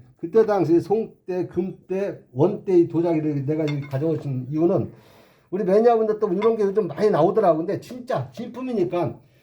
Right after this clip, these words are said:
이걸 자꾸 보셨다가 요즘 나오는 그 기물들은 좀 멀리 했으면 좋겠어요. 왜냐면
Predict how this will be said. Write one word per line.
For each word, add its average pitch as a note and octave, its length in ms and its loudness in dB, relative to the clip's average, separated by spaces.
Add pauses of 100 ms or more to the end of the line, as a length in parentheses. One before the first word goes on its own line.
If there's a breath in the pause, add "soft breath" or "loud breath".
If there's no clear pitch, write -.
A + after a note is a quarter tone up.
(160 soft breath)
이걸 G#3+ 240 0
자꾸 - 260 -6
보셨다가 E3 580 -2
요즘 G3+ 240 2
나오는 F3 380 0
그 C#3+ 140 -6
기물들은 D3 580 -2
좀 A#2 380 -10
멀리 G3 280 0
했으면 D3 300 0
좋겠어요. G#2 380 -12
왜냐면 A#2+ 260 -8